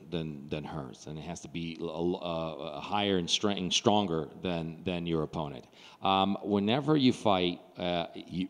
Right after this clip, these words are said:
you have to understand that it's not, you're not going to be on top all the time. The fight game is about sometimes you actually being down. You have to be, un-, understand how to deal with adversity and actually being behind in the game. So,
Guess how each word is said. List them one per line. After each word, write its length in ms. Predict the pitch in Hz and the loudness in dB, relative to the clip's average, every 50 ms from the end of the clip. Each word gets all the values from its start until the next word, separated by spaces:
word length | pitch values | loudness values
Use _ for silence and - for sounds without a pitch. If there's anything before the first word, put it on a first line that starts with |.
| - | -4
you 220 | - - 107 101 92 | -8 -2 2 2 4
have 180 | 107 110 - | 4 2 0
to 100 | - 113 | 0 0
understand 540 | 104 95 92 85 - - 98 90 90 87 80 | 2 2 2 2 2 -2 -2 -2 -2 -2 -2
that 80 | 82 76 | -2 -2
it's 140 | 80 73 82 | -2 -2 -2
not, 200 | 87 87 85 87 | -2 -2 -2 -2
you're 120 | 87 87 | -2 0
not 160 | 92 98 110 | 0 0 0
going 160 | 101 92 92 | -2 -6 -10
to 100 | - 90 | -12 -8
be 140 | 82 90 80 | -6 -4 -4
on 120 | 76 78 73 | -4 -6 -8
top 320 | - 87 85 78 - - | -8 -4 -4 -4 -4 -4
all 120 | 69 69 | -8 -8
the 80 | 69 67 | -8 -10
time. 280 | - - 69 65 67 67 | -10 -10 -10 -10 -10 -12
The 100 | 71 - | -14 -8
fight 280 | - 98 104 113 - | -4 -2 -2 -2 -2
game 180 | - 101 101 101 | -4 -4 -4 -4
is 120 | 87 82 | -4 -4
about 280 | 87 78 82 80 78 - | -2 0 0 0 0 -2
sometimes 440 | - 87 82 - 82 85 80 73 76 | -6 -10 -10 -8 -8 -6 -4 -2 -2
you 80 | 82 | -2
actually 240 | 80 - - 85 82 | -2 -2 -6 -10 -8
being 340 | 69 - 90 85 82 80 78 | -4 -4 -4 -2 -4 -4 -4
down. 260 | 85 82 78 78 80 | -4 -6 -6 -6 -8
You 80 | 80 76 | -8 -8
have 200 | 87 92 95 - | -8 -8 -8 -8
to 120 | - 92 | -10 -10
be, 200 | 80 - - - | -10 -12 -12 -10
un-, 220 | 95 92 87 80 - - 87 | -8 -8 -8 -10 -10 -8 -6
understand 460 | 87 80 80 - - 95 95 95 85 | -4 -2 -4 -4 -4 -6 -6 -6 -6
how 160 | 87 87 85 | -6 -6 -6
to 80 | 80 73 | -6 -6
deal 240 | - 95 95 90 82 | -2 0 0 2 2
with 120 | 90 80 | 0 -2
adversity 640 | 78 76 - - 104 101 95 - - 87 76 69 - - - - - - - | -2 -6 0 4 4 4 4 2 -2 -6 -10 -10 -12 -16 -20 -20 -20 -12 -6
and 240 | 92 82 82 82 85 | -6 -4 -4 -2 -4
actually 360 | 85 85 - - 85 80 76 73 | -4 -6 -6 -8 -10 -12 -10 -8
being 400 | 90 90 90 87 87 82 82 76 | -8 -6 -6 -8 -8 -10 -10 -12
behind 680 | 80 85 - - - - 135 127 120 107 101 95 85 - - - - - - | -10 -10 -10 -10 -6 -4 -2 0 2 2 2 2 0 -2 -10 -20 -20 -18 -12
in 100 | - 80 | -8 -6
the 80 | 80 76 | -6 -6
game. 280 | 71 67 67 65 71 | -8 -10 -10 -12 -10
So, 360 | - - 110 101 95 90 - | -4 2 2 4 4 4 0